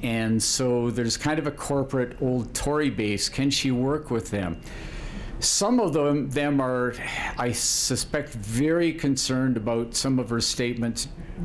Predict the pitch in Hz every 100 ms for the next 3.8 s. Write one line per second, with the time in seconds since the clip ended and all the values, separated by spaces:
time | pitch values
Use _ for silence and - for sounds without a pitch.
0 | 190 - - 151 143 131 135 127 127 117
1 | 120 - 110 104 107 101 104 98 98 101
2 | 104 104 95 85 78 - - - 104 104
3 | 104 - 139 - 139 123 117 117